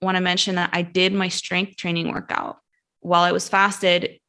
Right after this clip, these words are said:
and that signals muscle protein synthesis as well. So it's a good way, you know, I'm not saying that you should, like,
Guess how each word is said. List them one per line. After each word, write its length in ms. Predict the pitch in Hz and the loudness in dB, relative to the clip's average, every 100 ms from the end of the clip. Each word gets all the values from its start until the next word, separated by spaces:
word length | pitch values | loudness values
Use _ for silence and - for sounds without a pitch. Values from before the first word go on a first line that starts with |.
| - | -4
and 260 | 175 175 | -2 0
that 320 | 180 190 - | 4 4 2
signals 800 | - - 214 196 175 175 170 - - | -4 -2 -2 0 -2 -2 -6 -12 -6
muscle 300 | 180 175 - | -2 -2 -2
protein 380 | - 175 180 170 | -4 -4 -4 -6
synthesis 540 | 175 170 175 175 175 | -4 -4 -4 -4 -2
as 180 | 170 170 | -2 -2
well. 260 | 165 160 226 | 0 2 2
So 120 | 208 | -2
it's 120 | 196 | -4
a 60 | 175 | -4
good 240 | 185 190 | 0 0
way, 480 | 180 175 170 175 175 - - _ _ _ - | 2 4 4 0 -4 -20 -20 _ _ _ -4
you 100 | 175 | 0
know, 460 | 170 170 180 - _ _ _ _ _ - | 2 0 -2 -6 _ _ _ _ _ -10
I'm 100 | - | 0
not 200 | 208 185 | 2 2
saying 220 | - 185 180 | 2 0 0
that 120 | - | -4
you 60 | 175 | -6
should, 220 | - 170 | -6 -4
like, 180 | 156 | -4